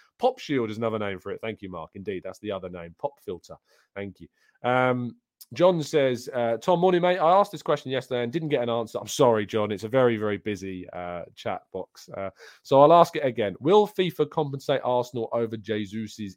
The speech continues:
injury?" Answer, I think so. And the reason why I think so is I think that there is an article that went out on the site, on Ga-, on Football London yesterday. Gabriel Jesus.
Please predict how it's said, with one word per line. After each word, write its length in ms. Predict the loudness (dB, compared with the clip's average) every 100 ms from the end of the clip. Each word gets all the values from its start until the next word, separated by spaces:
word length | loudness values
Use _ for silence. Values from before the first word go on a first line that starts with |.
| _
injury?" 600 | -8 -6 -6 -4 -4 -6 _ _ _ _
Answer, 640 | 8 10 8 2 8 8 8 2 _ _ _ 0
I 100 | 0
think 520 | 0 2 4 4 0
so. 340 | -12 -6 -6 -8 _ _ _ _ _ _ _ _ -8
And 80 |
the 60 | 0
reason 200 | 2 4
why 200 | 6 6
I 40 |
think 360 | 4 0 0 -2
so 180 | -4 -2
is 120 | -2
I 60 | -4 0
think 220 | 0 0
that 120 | -6
there 200 | -2 -2
is 100 | -4
an 100 | -6
article 380 | -6 -8 -8 -12
that 140 | -10 -8
went 140 | -6
out 260 | -6 -8 -8
on 140 | -8
the 80 | -8
site, 440 | -12 -10 -6 -6
on 80 | -8
Ga-, 180 | -10 -10 -8
on 220 | -8 -8
Football 280 | -12 -12 -10
London 260 | -8 -8
yesterday. 1000 | -6 -4 -6 -10 -14 -2 0 2 0 -2 -8 _ _ _ _ -6
Gabriel 640 | -6 -6 -8 -6 -4 -6
Jesus. 1300 | -8 -8 -8 -8 -2 0 2 2 0 -4 -14 -20